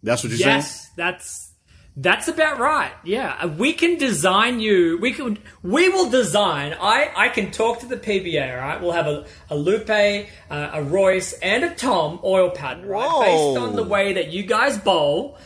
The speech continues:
Speaker 2: we can design. We'll name them after you, all right? Obviously. And, uh, depending on your form, we'll say, "Right, this is how we think we can get you, uh, the most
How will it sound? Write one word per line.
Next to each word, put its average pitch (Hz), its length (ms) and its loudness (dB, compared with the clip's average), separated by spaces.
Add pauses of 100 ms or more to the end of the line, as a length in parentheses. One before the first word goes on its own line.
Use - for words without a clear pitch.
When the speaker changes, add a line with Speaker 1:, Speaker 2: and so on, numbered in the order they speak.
(300)
Speaker 2:
we 180 260 0
can 247 180 -4
design. 180 640 -2
We'll 196 180 0
name 214 380 2
them 262 180 0
after 190 360 0
you, 147 460 -4
all 151 80 -4
right? 160 400 0
Obviously. 135 640 -10 (100)
And, 180 580 -2 (460)
uh, 160 240 2
depending 214 540 0
on 202 160 2
your 180 160 4
form, 175 680 0 (100)
we'll 165 160 0
say, 156 340 2
"Right, 156 340 0 (480)
this 190 200 -4
is 196 140 -2
how 180 260 4
we 196 160 2
think 170 320 0
we 160 120 -4
can 160 180 -6
get 160 200 2
you, 156 440 -6 (100)
uh, 156 760 -8
the 165 140 0
most 160 340 -2